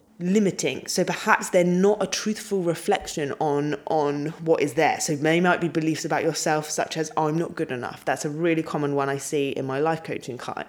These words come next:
clients. That they might be, "I'm not lovable." They might be, "I'm always gonna get hurt. Everyone is always gonna leave me." They might be that money is bad, money causes problems. Your beliefs shape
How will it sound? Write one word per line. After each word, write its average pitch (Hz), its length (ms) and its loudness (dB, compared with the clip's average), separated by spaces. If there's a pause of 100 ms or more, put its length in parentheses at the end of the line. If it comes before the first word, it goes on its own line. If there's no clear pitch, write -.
clients. - 840 -8
That 175 320 0
they 175 260 4
might 165 220 -2
be, 156 280 0
"I'm 156 200 -2
not 165 180 -2
lovable." 139 440 -2
They 156 180 2
might 165 280 -2
be, 156 180 0
"I'm 156 280 0
always 170 320 2
gonna 151 200 -4
get - 180 -4
hurt. - 520 -6 (280)
Everyone 175 360 4
is 160 120 2
always 151 240 0
gonna 143 200 -2
leave 139 320 0
me." 123 280 -6 (460)
They 175 180 6
might 165 340 0
be 151 440 0 (160)
that 165 140 4
money 175 360 4
is 151 240 2
bad, 139 540 -2
money 165 360 2
causes 156 420 -6
problems. - 720 -6 (840)
Your 202 160 0
beliefs 202 460 2 (180)
shape - 440 -4